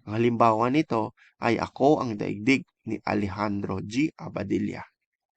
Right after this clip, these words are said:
At siya rin yung ama ng makabagong panulaan. Pangalawa,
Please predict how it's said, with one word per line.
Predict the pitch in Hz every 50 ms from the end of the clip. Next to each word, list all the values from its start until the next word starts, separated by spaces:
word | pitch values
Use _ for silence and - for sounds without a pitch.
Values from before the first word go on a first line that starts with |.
| _ _ _ _ _ _ _ _ -
At | - - 107
siya | - - 233 262 330
rin | 175 151 135 127 123
yung | 123 117 113 113 _ _ _ _ -
ama | - 165 185 170 147 127 123
ng | 117 117 117
makabagong | 117 117 - - 113 107 101 104 104 107 110 113 131 160 185 156 110 - - _ _ _ _ _ _ _ _ _ _ _ _ _ _ _ _
panulaan. | - 127 117 107 107 101 98 - - - 107 98 85 - _ _ _ _ _ _ _ _ _ _ _ _ _ _ _ _ _ _ _ _ _
Pangalawa, | - 127 117 117 113 107 107 113 127 104 -